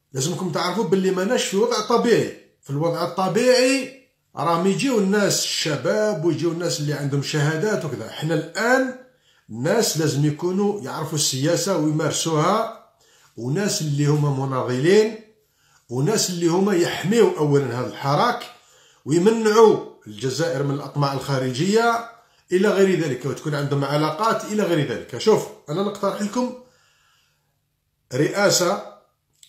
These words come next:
نتاع خمسة أو ستة من الناس، ومن بعد حكومة،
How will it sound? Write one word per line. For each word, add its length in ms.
نتاع 360
خمسة 460
أو 120
ستة 340
من 120
الناس، 560
ومن 300
بعد 480
حكومة، 840